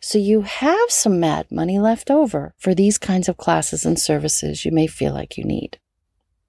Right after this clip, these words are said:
There is a way to homeschool on a budget and still use some of the curriculum you love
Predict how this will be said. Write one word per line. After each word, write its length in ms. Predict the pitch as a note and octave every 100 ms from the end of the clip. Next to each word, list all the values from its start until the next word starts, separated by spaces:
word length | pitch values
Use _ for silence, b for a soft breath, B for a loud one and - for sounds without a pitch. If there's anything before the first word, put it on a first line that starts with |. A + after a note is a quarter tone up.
| _ _ _ _ _ _ - B B B B -
There 220 | F3+ F3+ -
is 300 | F#3+ G#3+ G#3+
a 80 | C4
way 240 | G3+ F#3+
to 100 | F#3+
homeschool 540 | F#3 E3 E3 - E3 -
on 180 | D3+ D#3
a 100 | D3+
budget 440 | D3 C#3+ - D3 _ -
and 180 | E3
still 480 | - - - G3 A3+
use 440 | A#3 G3+ D#3+ D#3+ -
some 240 | F3 E3+
of 80 | G3
the 80 | A#3+
curriculum 520 | - G3 - A3 C4
you 140 | C#4+
love 320 | G3+ E3+ E3+